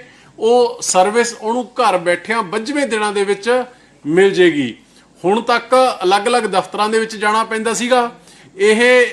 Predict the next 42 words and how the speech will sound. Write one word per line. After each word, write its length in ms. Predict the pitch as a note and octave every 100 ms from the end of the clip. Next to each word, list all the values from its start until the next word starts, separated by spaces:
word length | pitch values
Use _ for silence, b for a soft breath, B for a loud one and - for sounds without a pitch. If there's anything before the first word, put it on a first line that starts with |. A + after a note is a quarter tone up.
| -
ਸਾਰੀਆਂ 500 | - F3+ G#3 B3+ C4+
ਸਰਵਿਸਿਜ਼, 580 | G#3+ G#3 G#3 A3 G#3 F#3
ਅ, 1400 | B2 - - _ _ _ _ _ _ _ F3 F3+ F#3+
WhatsApp 440 | D#3 F3 F3+ G#3 F#3+
ਤੇ 120 | A3 A3
ਅਵੇਲੇਬਲ 400 | A3 G#3+ G#3+ G#3
ਹੋਣਗੀਆਂ, 500 | A3+ A3+ A3+ A3 A3 B B B -
ਚੈਟਬੋਟ 540 | G3+ G3+ F#3+ A3 A3
ਬਣਾਇਆ 400 | G#3 G#3 G#3 G#3+
ਹੈ, 100 | F#3+ F#3
ਉਹਦੇ 200 | F#3+ A3+
ਅਵੇਲੇਬਲ 440 | G#3+ G#3+ G3+ G#3
ਹੋਣਗੀਆਂ, 520 | F#3+ A3+ A3+ A3+ A3 G3 -
ਐਪ 280 | F3 F3+ F#3
ਦੇ 100 | G#3
ਉੱਪਰ 240 | - A3
ਅਵੇਲੇਬਲ 420 | G#3+ G#3+ G#3+ A3
ਹੋਣਗੀਆਂ, 460 | G#3 A#3 A3 A3+ G#3+
ਵੈ-, 440 | C#3+ E3 E3+ F3+
ਵੈੱਬਸਾਈਟ 500 | E3 F3+ - G#3 G#3+
ਹੈ 80 | G#3
ਜਿਹੜੀ 140 | G#3
ਉਹਦੇ 240 | G3+ F#3+ A3+
ਉੱਪਰ 240 | G#3 G#3+
ਅਵੇਲੇਬਲ 380 | G#3 G3+ G#3 G#3+
ਹੋਣਗੇ, 220 | A#3+ B3
ਡੋਰਸਟੈਪ 480 | F#3+ G3 F#3+ G#3+ G#3+
ਔਰ 100 | A3
ਸੇਵਾ 280 | G3+ G3 F#3+
ਕੇਂਦਰ 260 | G3+ F#3+
ਦੇ 80 | F#3+
ਉੱਪਰ 260 | G3 F#3+ G3+
ਤਾਂ 100 | A3+
ਹੋਣਗੀਆਂ, 340 | E3 G#3 G3
ਹੋਣਗੀਆਂ। 340 | E3+ F#3+ C#3 G#2+ B B B
ਸੋ 180 | - C4+
ਮੇਰੇ 400 | G3 E3+ G3+ C4
ਕਹਿਣ 260 | B3+ A3+ A#3
ਦਾ 100 | A3+
ਮਤਲਬ 360 | G#3+ G3 G3+
ਇਹ 140 | A3 G3+
ਹੈ 340 | D3+ A2+